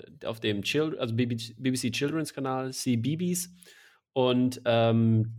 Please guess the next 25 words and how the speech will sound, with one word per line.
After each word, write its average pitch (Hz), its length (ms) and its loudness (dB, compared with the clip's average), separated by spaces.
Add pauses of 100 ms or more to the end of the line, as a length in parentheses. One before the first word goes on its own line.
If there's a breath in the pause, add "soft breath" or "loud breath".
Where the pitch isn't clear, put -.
(140)
auf 110 140 0
dem 110 160 0
B 113 80 -2
B 113 80 0
C 127 240 -2 (240)
iPlayer 90 540 0
wird 92 100 -10
es - 140 -8
auch 104 340 -2
eine 127 300 -2
Woche 117 200 0
lang 113 440 0
zu 101 180 0
hören 156 240 2
sein, 170 220 -4
ab - 160 -4
dem 110 180 0
siebenundzwanzigsten 113 680 -2
vierten. 190 320 -8
Da 131 100 0
gibt's 127 180 -6
dann 110 100 -4
jeden 110 300 -2
Abend, 110 520 0
ähm, 101 560 -2